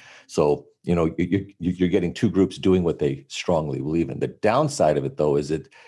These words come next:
it, it also challenges someone to say, "Well, if treatment A works," then you have to say to yourself, "Okay, it's,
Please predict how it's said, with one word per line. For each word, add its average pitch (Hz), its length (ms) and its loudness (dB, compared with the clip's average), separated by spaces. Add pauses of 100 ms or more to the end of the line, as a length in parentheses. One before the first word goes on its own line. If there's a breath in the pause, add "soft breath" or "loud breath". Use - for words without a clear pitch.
it, - 260 -6
it - 200 -10
also 95 360 2
challenges 90 540 -2
someone 76 240 -4
to 67 60 -10
say, 71 200 -4
"Well, 73 360 0
if 87 220 -8
treatment 143 380 -4
A 76 280 -2 (280)
works," 78 580 -2 (640 soft breath)
then 117 160 0
you 123 100 4
have 101 100 0
to 82 60 -6
say 90 120 2
to 76 60 -2
yourself, 78 360 -2
"Okay, - 200 -2
it's, 67 160 -6